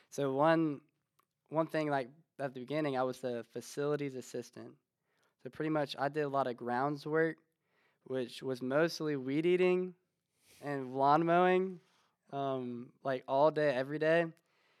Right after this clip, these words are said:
And it was hard, but, like, that was a huge character builder.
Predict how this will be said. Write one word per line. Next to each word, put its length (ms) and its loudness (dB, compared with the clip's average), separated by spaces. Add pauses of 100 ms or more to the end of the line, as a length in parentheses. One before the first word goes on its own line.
(160)
And 140 -4
it 140 2
was 120 -2
hard, 480 4
but, 120 -2
like, 300 -2
that 200 4
was 120 -2
a 40 -8
huge 340 -4
character 380 -2
builder. 400 -12